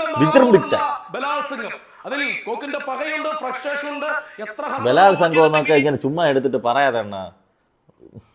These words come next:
Speaker 2: ചെയ്തിട്ട് ഇനിയും ഒടുങ്ങാത്ത കഴപ്പമുണ്ട്. ആ ഒടുങ്ങാത്ത പകയിൽ കോക്ക് സ്വയം ഒരു തെരുവ് നായയായി, ഒരു തെരുവ്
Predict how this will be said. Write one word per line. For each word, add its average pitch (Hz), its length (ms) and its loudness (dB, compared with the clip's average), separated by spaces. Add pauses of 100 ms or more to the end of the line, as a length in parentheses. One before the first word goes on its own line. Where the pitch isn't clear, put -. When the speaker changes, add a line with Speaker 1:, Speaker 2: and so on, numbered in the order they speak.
(320)
Speaker 2:
ചെയ്തിട്ട് 294 260 -10 (100)
ഇനിയും 302 280 -6
ഒടുങ്ങാത്ത 285 360 -6 (100)
കഴപ്പമുണ്ട്. 285 500 -6 (400)
ആ 175 40 -4 (120)
ഒടുങ്ങാത്ത 285 460 -6 (140)
പകയിൽ 311 280 -4 (160)
കോക്ക് 254 280 -6
സ്വയം 269 240 -4 (340)
ഒരു 240 100 -8 (140)
തെരുവ് 285 300 -4 (100)
നായയായി, 277 520 -4
ഒരു 247 140 -10
തെരുവ് 294 300 -6